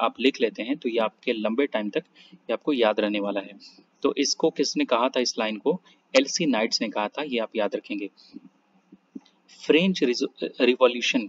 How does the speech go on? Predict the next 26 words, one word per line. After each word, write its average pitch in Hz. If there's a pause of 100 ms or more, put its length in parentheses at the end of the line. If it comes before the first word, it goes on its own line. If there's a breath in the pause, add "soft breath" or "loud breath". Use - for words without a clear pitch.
कब 139
हुआ 113
था, 104 (400 soft breath)
वो 120
आपसे 123
date, 123 (280)
अ, 110
वो 110
पूछ 120
रहा 110
है 127
किस -
सन -
में 120
हुआ 107
था, -
किस 127
साल 110
में। 104 (380 loud breath)
तो -
French 147
Revolution 117
आपके -
broke 120
out 120
in, 190